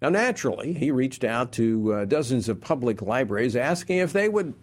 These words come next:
host readings. After all, the drag queen story hour has become a staple of children's programming at some libraries. Why not offer his book, teaching biblical wisdom and the value of growing the fruits of the Spirit?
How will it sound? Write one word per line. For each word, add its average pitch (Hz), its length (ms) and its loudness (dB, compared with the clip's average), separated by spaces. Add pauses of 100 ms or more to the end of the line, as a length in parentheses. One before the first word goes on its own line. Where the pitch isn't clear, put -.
(400)
host 170 280 -4
readings. 190 480 -2
After 120 320 0
all, 123 260 2
the 113 140 0
drag 110 420 0
queen 113 320 0
story 143 480 0
hour 82 160 -8
has 107 120 -6
become 117 360 -2
a 92 60 -4
staple 104 520 -4
of 69 120 -16
children's 104 380 -4
programming 110 600 -2
at 87 120 -6
some 87 180 -2
libraries. 104 500 -4
Why 165 140 2
not 262 200 0
offer 214 300 0
his 202 260 0
book, 180 320 -2
teaching 160 420 0
biblical 208 520 0
wisdom 117 460 -2
and 139 120 0
the 139 60 0
value 180 600 0
of 120 240 -2
growing 196 460 0
the 151 100 0
fruits 220 640 -2
of 220 120 -2
the 214 100 0
Spirit? 254 560 -2